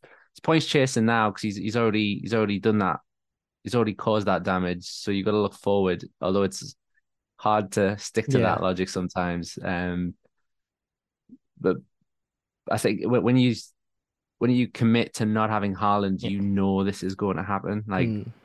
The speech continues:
Speaker 1: these hauls are inevitable. You know he's probably gonna get thirty goals this season. Like, that, that, this, this isn't news to them. It's about, it, it,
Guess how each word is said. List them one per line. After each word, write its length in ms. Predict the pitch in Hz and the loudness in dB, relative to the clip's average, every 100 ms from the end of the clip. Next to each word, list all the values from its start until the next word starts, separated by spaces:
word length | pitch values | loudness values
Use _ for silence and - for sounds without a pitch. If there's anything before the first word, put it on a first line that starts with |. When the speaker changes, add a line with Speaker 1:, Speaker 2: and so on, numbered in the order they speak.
| _ | _
Speaker 1:
these 180 | 107 101 | -6 -4
hauls 400 | - 101 104 98 | 0 2 2 2
are 220 | 98 95 85 - | 2 0 -2 -2
inevitable. 600 | 98 92 78 95 95 95 - - | 0 0 0 0 0 -2 -16 -6
You 120 | 107 | 2
know 260 | 110 120 117 | 4 6 6
he's 120 | 107 | 4
probably 260 | - 101 98 | 0 -4 -2
gonna 180 | 98 | -2
get 220 | 95 - - | 0 -2 -6
thirty 440 | - - 98 90 | -8 -2 0 -2
goals 360 | 90 92 90 - | -2 0 0 -4
this 160 | 92 - | -10 -8
season. 560 | 92 90 87 85 90 _ _ _ _ _ _ _ | -6 -4 -4 -4 -6 _ _ _ _ _ _ _
Like, 280 | 71 85 80 - | -4 -4 -4 -6
that, 300 | 92 85 - | -2 -2 -2
that, 240 | 95 90 - _ _ _ _ _ _ _ _ _ _ _ | -2 -2 -4 _ _ _ _ _ _ _ _ _ _ _
this, 200 | 101 98 - | -6 -4 -4
this 240 | 98 - | -6 -6
isn't 240 | 95 98 | -4 -2
news 180 | 92 104 | -2 -2
to 100 | - | 0
them. 140 | 113 107 | 2 0
It's 140 | - | -2
about, 440 | 95 101 98 92 - - - _ _ _ _ _ _ _ _ _ _ _ _ _ - | 0 2 2 0 -6 -14 -16 _ _ _ _ _ _ _ _ _ _ _ _ _ -2
it, 180 | 120 123 | 2 2
it, 120 | 101 | 0